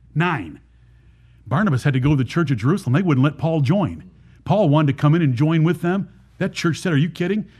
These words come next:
You've killed half our relatives. You've put them in prison. You've made them blaspheme. And now you're trying to sneak into our church." And so they wouldn't take him.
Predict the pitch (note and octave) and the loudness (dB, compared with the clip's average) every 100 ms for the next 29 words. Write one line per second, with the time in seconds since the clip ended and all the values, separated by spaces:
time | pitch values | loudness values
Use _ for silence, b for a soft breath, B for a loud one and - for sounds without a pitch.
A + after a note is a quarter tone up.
0 | B D3 A#2 - A#3 F3+ B2+ C#3+ C#3+ C3+ | B -2 -2 -2 0 0 -2 -2 -2 -2
1 | G3 D#3 A#2+ D3 E3 - _ b b b | -2 -6 -6 -8 -8 -18 _ b b b
2 | b b b b D#3 C#3 G#3+ G#3 E3 A#2 | b b b b -4 -2 0 0 -2 -2
3 | F#3+ G3 G#3 B2+ C3 G3 D3+ A#2 C#3+ G3+ | -2 0 -2 -2 -2 -2 -2 -2 -2 -4
4 | F#3+ G3 G3 A3+ B B C3+ D#3 G3 D#3+ | -4 -4 -2 -4 B B -2 0 -2 -4
5 | F#3 E3 - F#3+ G3 G3+ F#3 F3 G3+ - | -4 -4 -4 -2 -2 -2 0 0 -2 -2
6 | G#3+ A3+ - b b b C#3+ C#3 E3 D3 | -4 -4 -8 b b b -2 0 2 2
7 | C#3+ G3 D#3 G#3 C#4 F3 F3 | 2 2 0 0 0 0 -2